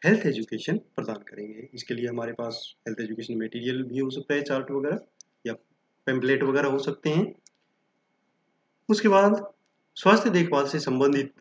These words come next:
मामलों पर पोस्ट visiting conference करें, परिवार के साथ बातचीत करें और अपनी report लिखने के लिए notes तैयार करें। उसके बाद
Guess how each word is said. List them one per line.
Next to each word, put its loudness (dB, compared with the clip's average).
मामलों 4
पर 2
पोस्ट 0
visiting 0
conference -6
करें, -14
परिवार -4
के -8
साथ -6
बातचीत -2
करें 2
और 6
अपनी 2
report 4
लिखने -2
के -4
लिए 0
notes 4
तैयार -8
करें। -20
उसके 2
बाद 0